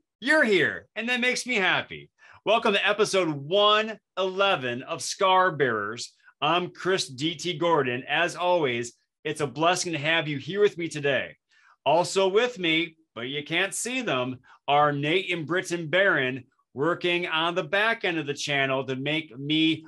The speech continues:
look and sound as good as possible. And trust me, folks, all that takes a lot of work. So if you want them to help you with your projects, please reach out to them at Nate Barron. Well, folks,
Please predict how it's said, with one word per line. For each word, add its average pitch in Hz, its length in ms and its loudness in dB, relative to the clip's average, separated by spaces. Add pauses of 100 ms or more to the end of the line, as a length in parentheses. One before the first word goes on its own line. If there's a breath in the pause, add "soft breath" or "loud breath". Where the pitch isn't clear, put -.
(120)
look 180 380 0
and 160 180 -2
sound 175 500 0
as 147 200 -2
good 160 220 -2
as 180 100 -4
possible. 165 640 0
And 135 80 -8
trust 180 320 -2
me, 147 120 -4
folks, 120 440 -2 (360)
all 127 180 0
that 143 240 0
takes 151 200 -4
a 147 80 -2
lot 143 200 4
of 143 100 2
work. 147 320 -2 (460 soft breath)
So 165 220 -2
if 147 120 -2
you 180 120 -2
want 202 220 4
them 196 200 2
to 175 80 -2
help 180 360 -2
you 185 320 -6
with 175 320 -2
your 175 480 2
projects, 104 720 -2 (320 soft breath)
please 214 300 -2
reach 220 280 -4
out 196 280 2
to 165 80 -8
them 131 320 0 (400)
at 156 360 0 (380)
Nate 147 340 -4
Barron. 127 500 0 (720)
Well, 170 220 0
folks, 208 380 2